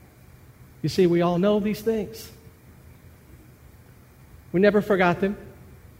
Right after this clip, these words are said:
But we just let all these things going on in the world distract us sometimes. But when we return to what we know and we stand on them,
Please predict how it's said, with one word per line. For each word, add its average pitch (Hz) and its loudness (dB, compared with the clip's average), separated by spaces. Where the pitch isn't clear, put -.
But 220 6
we 220 8
just 233 4
let 285 8
all 254 2
these 247 2
things 262 4
going 254 2
on 269 4
in 254 4
the 254 4
world 254 6
distract 254 0
us - -8
sometimes. 139 -6
But 185 0
when 202 6
we 214 6
return 269 4
to 262 0
what 240 4
we 226 4
know 190 4
and 196 4
we 214 6
stand 269 6
on 160 2
them, 113 -6